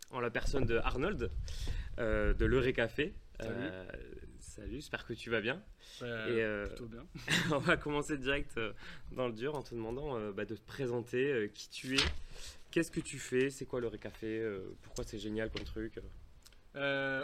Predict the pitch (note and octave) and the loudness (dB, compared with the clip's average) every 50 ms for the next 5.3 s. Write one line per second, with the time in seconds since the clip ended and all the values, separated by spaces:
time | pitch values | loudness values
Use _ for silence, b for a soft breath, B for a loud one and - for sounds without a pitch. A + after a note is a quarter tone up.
0 | D#3 E3+ D#3+ - E3 D3+ C#3+ D3 C#3+ D3+ F3 F#3 D#3+ D#3+ D3+ C#3+ - D#3+ C#3+ C3 | -2 -4 -2 -2 -2 -2 0 -2 -2 0 -2 -2 -4 -4 -6 -6 -6 -6 -4 -4
1 | C3 C3+ B2+ - E3 D3+ C3+ C3 B2+ B2 A#2+ C#3 D#3+ F#3 G#3 A3+ A3 F#3 D3 B2+ | -4 -4 -6 -6 -8 -8 -6 -6 -6 -6 -6 -4 -4 -4 -4 -4 -4 -4 -6 -6
2 | A#2+ A#2 A#2+ A#2 A#2 - B2+ B2 B2 A#2+ A#2+ A#2+ A2 - C3 B2 A#2 A2 G#2+ G#2+ | -6 -8 -10 -12 -10 -8 -8 -6 -6 -6 -6 -8 -8 -10 -10 -8 -8 -8 -8 -8
3 | G#2+ G#2 G#2+ G#2 G#2+ A2+ G2+ G2+ - A#2+ B2 B2+ B2 A#2+ A2+ G#2+ G#2+ G#2 G#2+ G#2+ | -10 -10 -10 -10 -10 -10 -12 -10 -10 -8 -8 -6 -6 -6 -8 -8 -10 -10 -10 -12
4 | G#2 G#2 G2+ A#2 C3 C#3+ C3+ A2 G#2 G#2 G#2 G2+ G#2 G#2 A#2 A#2 A#2+ A2 A2 A2 | -12 -12 -12 -10 -10 -10 -12 -12 -14 -14 -16 -16 -16 -16 -12 -10 -10 -10 -12 -12
5 | - B2 C3+ E3 G3+ | -10 -8 -8 -8 -8